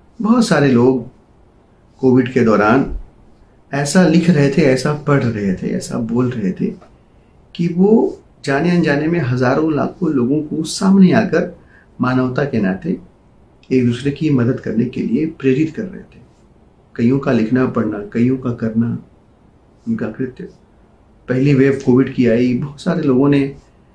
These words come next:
migrant workers के दर्द को महसूस किया, उसको लिखा, और लिखे को पढ़ के बहुत सारे लोग अंदर से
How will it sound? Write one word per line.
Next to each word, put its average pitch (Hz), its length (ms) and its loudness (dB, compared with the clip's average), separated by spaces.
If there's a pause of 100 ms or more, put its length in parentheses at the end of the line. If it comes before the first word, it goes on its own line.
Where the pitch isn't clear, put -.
(400)
migrant 123 520 2
workers 117 380 0
के 135 100 2
दर्द 120 240 2
को 139 140 -2
महसूस 135 540 -2
किया, 180 180 -14 (1600)
उसको 156 380 -4
लिखा, 127 640 0 (1040)
और 175 520 0 (920)
लिखे 151 320 4
को 202 100 4
पढ़ 180 220 2
के 202 80 2
बहुत 196 280 6
सारे 143 200 4
लोग 127 220 4
अंदर 117 220 6
से 117 200 0